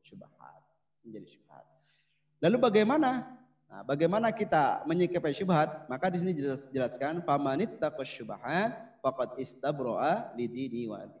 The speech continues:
Barang siapa yang sudah terjaga, terhindar dari syubhat, faqad istabro'a, maka dia sudah apa ya, bisa melepaskan diri atau bisa menjaga kehormatan agama dan apa namanya, dan dirinya. Nah,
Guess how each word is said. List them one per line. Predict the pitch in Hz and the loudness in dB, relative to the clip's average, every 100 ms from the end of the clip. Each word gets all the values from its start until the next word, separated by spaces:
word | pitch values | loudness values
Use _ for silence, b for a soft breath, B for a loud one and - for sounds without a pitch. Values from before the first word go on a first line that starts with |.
| _ b _ | _ b _
Barang | 170 160 160 160 | 4 6 4 0
siapa | - 175 220 226 - 208 | -2 0 0 0 2 2
yang | 196 | 2
sudah | 190 214 185 | 0 -2 0
terjaga, | 190 185 170 185 214 147 - - - | 0 -2 2 4 6 4 -2 -8 -10
terhindar | - 139 180 220 175 | -4 2 4 4 4
dari | 147 131 | 2 -2
syubhat, | 113 107 175 - - - - | -6 0 2 2 -4 -4 0
faqad | 185 - | 2 2
istabro'a, | 233 - 196 156 120 | 0 -2 0 0 0
maka | 156 170 202 | -4 -4 -2
dia | 175 185 | 0 0
sudah | 180 165 175 175 | -2 0 0 0
apa | 156 120 | -4 -4
ya, | 104 | -4
bisa | - 175 | -4 0
melepaskan | 185 196 185 175 180 | 2 2 2 0 0
diri | 160 156 196 | 2 2 0
atau | 170 | -2
bisa | 180 156 180 | -4 -2 -2
menjaga | 175 160 156 170 | 0 2 4 2
kehormatan | 160 165 143 127 180 208 247 - B B | 0 -2 -2 0 0 0 -2 -12 B B
agama | - 160 147 131 147 202 214 - | 0 2 2 2 4 2 0 0
dan | 151 175 208 - - _ _ | 2 2 0 -10 -20 _ _
apa | 117 123 143 | -10 -2 -2
namanya, | 139 139 147 143 | 0 0 -2 0
dan | 135 123 | 0 0
dirinya. | 123 120 107 90 | -2 -4 -6 -8
Nah, | - _ _ 64 62 64 | -14 _ _ -20 -20 -20